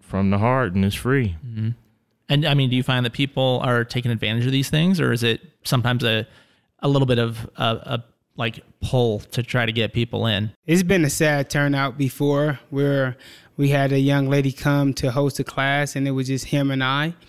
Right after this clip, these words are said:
Speaker 3: Uh, I mean, we learned something from it. We're trying to give back to,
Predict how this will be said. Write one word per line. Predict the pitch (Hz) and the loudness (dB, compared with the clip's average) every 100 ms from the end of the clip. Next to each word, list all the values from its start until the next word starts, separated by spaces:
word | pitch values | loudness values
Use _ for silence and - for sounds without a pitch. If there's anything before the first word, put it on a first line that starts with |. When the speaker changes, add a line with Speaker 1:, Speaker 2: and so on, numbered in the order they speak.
| - _ - | -20 _ -6
Speaker 3:
Uh, | 147 147 135 | -2 -2 0
I | |
mean, | 143 151 | 2 2
we | 143 196 | 4 2
learned | 208 160 151 143 | 4 4 2 0
something | 147 139 147 | -2 -2 -4
from | 131 147 143 | -2 -2 0
it. | 147 135 - - - | 0 -2 -12 -20 -6
We're | 151 143 | -2 2
trying | 170 170 147 | 2 2 0
to | 135 | 2
give | 143 135 | 0 2
back | 143 143 143 | 2 0 -2
to, | - 147 147 | -2 -2 0